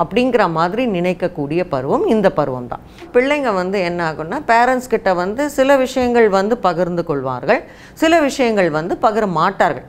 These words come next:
ஏன்னா அவர்களுக்கு வந்து சரி இது வந்து பேரண்ட்ஸுக்கு வந்து, ஆ, தெரியாத விஷயம், அதாவது அவர்கள் இந்த க-, தலைமுறையில அவர்கள் இல்லை, அதனால நம்ம ஃப்ரெண்ட்ஸு கிட்ட தான் நம்ம இதை பேசி தெரிஞ்சுக்கணும், அப்படி இல்லைன்னா நம்மளுடைய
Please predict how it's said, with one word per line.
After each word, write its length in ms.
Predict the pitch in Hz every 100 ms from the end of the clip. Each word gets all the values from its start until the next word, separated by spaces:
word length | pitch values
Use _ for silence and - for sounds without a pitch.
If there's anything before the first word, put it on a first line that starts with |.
| -
ஏன்னா 240 | 214 262 247
அவர்களுக்கு 460 | 226 233 220 214 190
வந்து 260 | 196 262
சரி 320 | 277 208 214
இது 200 | 190 208
வந்து 280 | 208 202 240 214
பேரண்ட்ஸுக்கு 680 | 196 214 220 214 202 196
வந்து, 400 | 175 180 208 302 - - - -
ஆ, 240 | 180 165
தெரியாத 520 | 165 247 269 247 185
விஷயம், 580 | 151 147 151 143 151 127 -
அதாவது 380 | 160 175 175 175
அவர்கள் 480 | 160 220 247 233
இந்த 560 | 185 202 233 240 214 196 196
க-, 200 | 180 175
தலைமுறையில 520 | 202 226 220 185 180
அவர்கள் 420 | 190 160 151 165 127
இல்லை, 340 | 170 190 185 - - -
அதனால 480 | 180 226 247 247 269
நம்ம 340 | 226 208 202 196
ஃப்ரெண்ட்ஸு 280 | 214 247 277
கிட்ட 260 | 247 202
தான் 140 | 196 208
நம்ம 220 | 185 170
இதை 120 | 156
பேசி 320 | 156 180 180
தெரிஞ்சுக்கணும், 600 | 170 151 143 131 139 135
அப்படி 340 | - 175 262 262
இல்லைன்னா 320 | 208 190 220 202
நம்மளுடைய 480 | 175 165 160 185